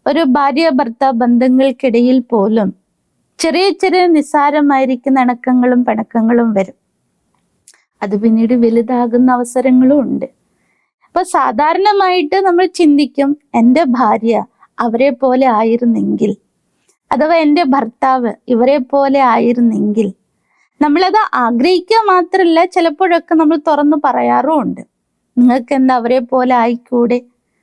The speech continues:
അല്ലേ? ഭാര്യയോടും പറയാറുണ്ട്, "നിങ്ങൾക്ക് എന്താ അവരെ പോലെ ആയിക്കൂടെ?" എന്ന് പറയാറുണ്ട്. അപ്പൊ ഭാര്യ ഭർത്ത ബന്ധത്തിൽ മാത്രല്ല, ചിലപ്പോ മക്കളിലും അതുപോലത്തെ അച്ഛനമ്മമാരും മക്കൾക്കിടയിലും ചിലപ്പോഴൊക്കെ ഇങ്ങനത്തെ ഈ ഒരു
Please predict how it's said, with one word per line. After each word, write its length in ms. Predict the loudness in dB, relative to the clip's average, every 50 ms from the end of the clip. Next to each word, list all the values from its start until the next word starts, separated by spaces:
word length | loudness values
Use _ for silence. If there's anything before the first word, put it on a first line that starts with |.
| _ _
അല്ലേ? 180 | -2 0 0 0
ഭാര്യയോടും 600 | 0 0 -2 -2 0 0 0 0 0 0 0 0
പറയാറുണ്ട്, 680 | 0 0 0 0 0 0 0 0 0 0 0 0 0 0
"നിങ്ങൾക്ക് 340 | 0 -2 -2 -2 -2 -2
എന്താ 180 | 0 0 2 0
അവരെ 240 | 0 0 -2 -2 -2
പോലെ 340 | -2 -2 -4 -2 0 0 0
ആയിക്കൂടെ?" 520 | 0 -2 -2 -4 _ -4 -4 -2 -2 0
എന്ന് 160 | 0 -2 -2 0
പറയാറുണ്ട്. 560 | -2 -2 0 0 0 -2 -2 -2 -4 -6 -6 -10 _ _ _ _ _ _ _ _ _ _ _ _
അപ്പൊ 160 | _ -4 -2
ഭാര്യ 420 | -2 -2 -2 -2 -2 -2 0 0 0
ഭർത്ത 360 | 0 0 -2 -2 -2 -2 -2
ബന്ധത്തിൽ 580 | 0 0 0 0 0 0 -2 -2 -2 0 2
മാത്രല്ല, 720 | 2 2 2 0 -2 -2 -2 0 0 0 0 0 0 -2 -4 _ _ _ _ _ _ _ _ _ -6
ചിലപ്പോ 480 | -4 -2 -2 -2 -2 -2 -2 -2 0 0
മക്കളിലും 640 | -2 -2 -4 _ -4 -2 0 0 2 0 0 0 -2 _ _ -6 -4
അതുപോലത്തെ 680 | -4 -2 -2 -2 -2 -2 -2 -2 -4 -2 -4 -4 -4 -2 -4
അച്ഛനമ്മമാരും 1000 | -6 -6 -4 -2 0 2 2 2 2 0 0 0 0 0 2 2 0 0 -2 -2 -2
മക്കൾക്കിടയിലും 1000 | -4 -4 -4 -2 0 0 0 0 0 -2 -2 0 0 0 0 0 0 0 -2 -4 -4
ചിലപ്പോഴൊക്കെ 680 | -2 -2 -2 -2 -2 -2 -2 0 0 -2 -2 -4 -2 -2
ഇങ്ങനത്തെ 500 | 0 0 2 2 0 0 0 0 -2 -2 -4 _ _ _ _ _ _ _ _ _ _ _ -2
ഈ 60 | 0 0
ഒരു 300 | 2 2 2 2 0